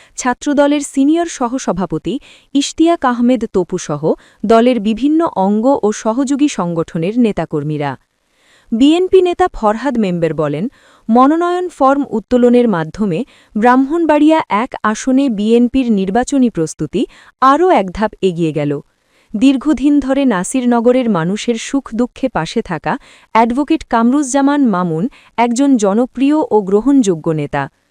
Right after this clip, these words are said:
উপজেলা মহিলা দলের সভানেত্রী হাসনা হেনা বলেন, গণতন্ত্র পুনরুদ্ধার ও ভোটাধিকার প্রতিষ্ঠার আন্দোলনে অ্যাডভোকেট কামরুজ্জামান মামুনের ভূমিকা সক্রিয়। মনোনয়ন পেলে তিনি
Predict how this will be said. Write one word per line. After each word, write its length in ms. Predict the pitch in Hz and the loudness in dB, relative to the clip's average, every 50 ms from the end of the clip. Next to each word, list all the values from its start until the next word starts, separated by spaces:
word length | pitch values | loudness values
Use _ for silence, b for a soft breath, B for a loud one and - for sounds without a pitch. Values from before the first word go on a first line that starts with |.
| _ _ _ _ _ _ _ _ _ _ | _ _ _ _ _ _ _ _ _ _
উপজেলা 460 | 262 269 - 339 339 320 339 339 349 349 | -2 0 2 2 2 4 4 2 2 2
মহিলা 400 | 262 214 220 220 277 285 311 302 | 2 2 2 2 2 2 2 2
দলের 300 | 254 262 254 254 262 269 | 2 2 2 2 0 -2
সভানেত্রী 680 | - - - 180 170 175 220 190 160 147 - - - 185 302 b b b b b b | -4 -4 -4 -4 -2 -2 -4 -4 -4 -6 -8 -6 -6 -6 -6 b b b b b b
হাসনা 380 | - 262 262 - - 311 320 311 | 0 0 0 0 -2 -2 -2 0
হেনা 260 | 254 254 214 185 160 | 0 0 0 0 0
বলেন, 300 | 151 151 147 147 151 208 294 b b b b b b b | 0 0 0 0 -2 -4 -6 b b b b b b b
গণতন্ত্র 600 | 226 220 240 254 277 320 - 339 339 339 330 - 359 349 | 2 4 4 4 4 2 0 -2 -2 -2 0 0 0 0
পুনরুদ্ধার 680 | - - 240 233 247 247 269 240 220 - 247 277 285 277 - | 0 2 2 2 4 2 0 -4 -4 -4 -2 -2 -2 0 2
ও 80 | - 214 | 2 2
ভোটাধিকার 640 | 202 - 196 208 - 254 254 233 247 262 - 277 277 269 | 2 2 -2 -2 0 0 0 0 -2 -2 -2 -2 -2 -2
প্রতিষ্ঠার 580 | - - 180 - 226 220 - - - 254 247 - - | -2 -4 -4 -4 -4 -6 -6 -6 -4 -2 -2 -2 -2
আন্দোলনে 560 | 180 175 175 185 208 233 214 175 156 156 175 277 b b b b b b b | -2 -2 0 2 2 4 4 2 0 -2 -4 -6 b b b b b b b
অ্যাডভোকেট 500 | 226 240 240 247 277 311 - 330 320 - | 0 0 2 2 0 0 0 0 -2 -2
কামরুজ্জামান 760 | - - 226 226 233 247 277 294 254 240 277 277 277 294 311 285 | 0 0 2 2 2 2 2 0 0 -2 0 0 0 2 2 0
মামুনের 460 | 233 185 180 185 208 226 233 247 254 240 | 0 0 0 0 0 0 2 0 0 -2
ভূমিকা 440 | 185 - 214 208 220 214 - 160 175 240 | -2 -2 0 2 2 0 0 -2 -4 -4
সক্রিয়। 540 | - - - 196 - - - 165 156 143 127 135 - _ _ _ _ _ _ _ _ _ _ 214 | -4 -6 -6 -6 -6 -6 -4 -4 -2 -2 -4 -6 -12 _ _ _ _ _ _ _ _ _ _ 4
মনোনয়ন 560 | 226 247 269 294 339 330 349 349 359 370 370 349 | 6 6 6 6 4 2 0 -2 -2 -4 -4 -2
পেলে 260 | - 277 277 294 320 320 | -2 0 0 0 0 0
তিনি 260 | - 269 269 277 | 0 2 2 2